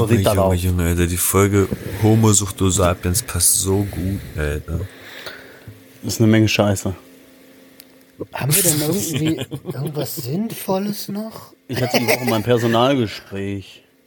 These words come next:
Speaker 3: Oh!
Speaker 1: Ui.
Speaker 2: Ja.
Speaker 3: Und, hast du noch einen Job?
Speaker 2: Ja, ja.
Speaker 3: Gut.
Speaker 2: Ja, war halt so ein bisschen, ne, äh, aufgezeigt,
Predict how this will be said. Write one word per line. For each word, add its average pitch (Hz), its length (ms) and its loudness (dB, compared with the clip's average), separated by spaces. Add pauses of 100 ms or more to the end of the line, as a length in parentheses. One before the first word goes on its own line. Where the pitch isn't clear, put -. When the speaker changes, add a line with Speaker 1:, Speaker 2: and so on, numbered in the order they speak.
(400)
Speaker 3:
Oh! 190 1400 4
Speaker 1:
Ui. 98 100 -4
Speaker 2:
Ja. 85 320 -4 (680)
Speaker 3:
Und, 202 240 0
hast 185 140 2
du 220 60 0
noch 180 40 4
einen 160 80 0
Job? 180 200 2 (720)
Speaker 2:
Ja, 113 320 4
ja. 131 320 4 (880)
Speaker 3:
Gut. 110 380 -8
Speaker 2:
Ja, 123 260 0
war 127 120 6
halt 135 160 4
so 131 60 2
ein - 40 4
bisschen, 139 260 2
ne, 120 680 6
äh, - 840 -18
aufgezeigt, 120 680 2